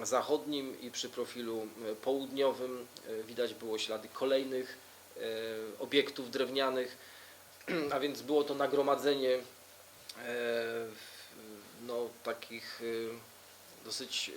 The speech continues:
dosyć zaskakujące z-, e, nagromadzenie te-, tego typu obiektów. E, pobrano próbki, nie zostały one jeszcze wydatowane. Mam nadzieję, że może uda się to zrobić,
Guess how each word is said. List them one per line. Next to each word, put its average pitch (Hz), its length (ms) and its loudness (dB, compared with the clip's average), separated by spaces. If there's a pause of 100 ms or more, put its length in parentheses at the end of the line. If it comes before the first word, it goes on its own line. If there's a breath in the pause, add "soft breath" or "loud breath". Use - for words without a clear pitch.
(100)
dosyć 123 260 -2
zaskakujące 131 680 0
z-, 113 80 -6
e, 113 460 -6
nagromadzenie 117 640 0
te-, 110 220 -6 (260)
tego 110 200 -2
typu - 280 -4
obiektów. 98 400 -4 (460 loud breath)
E, 139 60 0
pobrano 175 440 8
próbki, 175 600 -2 (360)
nie 147 120 0
zostały 135 360 4
one 120 140 0
jeszcze 113 280 -2
wydatowane. 110 840 -2 (580 loud breath)
Mam 107 80 -8
nadzieję, 107 340 -4
że 101 220 -8 (280)
może 101 160 -6
uda 101 160 -2
się - 120 -6
to 107 80 -8
zrobić, 98 460 -8